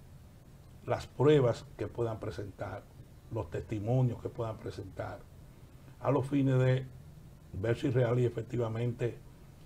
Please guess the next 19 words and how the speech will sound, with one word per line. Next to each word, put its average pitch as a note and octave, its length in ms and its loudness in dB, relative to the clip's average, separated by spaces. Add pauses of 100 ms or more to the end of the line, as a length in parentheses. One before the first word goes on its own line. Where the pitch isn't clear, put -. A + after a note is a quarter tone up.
el A2 120 -6
Ministerio A#2 500 0
Público A#2 480 0
es - 140 -2
un A#2+ 160 0
Ministerio A2+ 460 0
Público A#2 500 -2
conforme A#2 500 0
a A2+ 40 2
la A2+ 120 2
Constitución, A#2+ 840 -2
conforme A2+ 600 -2 (480)
a G#2+ 120 -6
la A2 120 0
ley A#2 160 4
orgánica A#2 520 2
que A#2 120 -4
lo A2+ 120 0
dirige, A#2 440 0